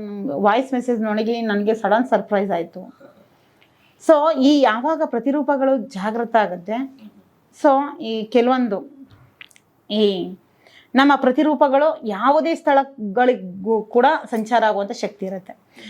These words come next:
ಕೆಲವೊಬ್ರು ಅನುಭವಗಳು ಹೇಳ್ತಾರೆ, "ಸರ್ ಮೇಡಮ್ ನೀವು ಪ್ರತಿರೂಪ ಪಯಣ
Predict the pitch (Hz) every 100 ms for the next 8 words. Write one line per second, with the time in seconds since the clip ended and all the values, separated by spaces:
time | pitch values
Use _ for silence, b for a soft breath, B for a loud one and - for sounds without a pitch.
0 | B _ 285 311 339 269 254 269 285 269
1 | 233 196 - 196 196 226 - _ - 202
2 | 226 220 214 214 202 240 269 262 226 202
3 | 233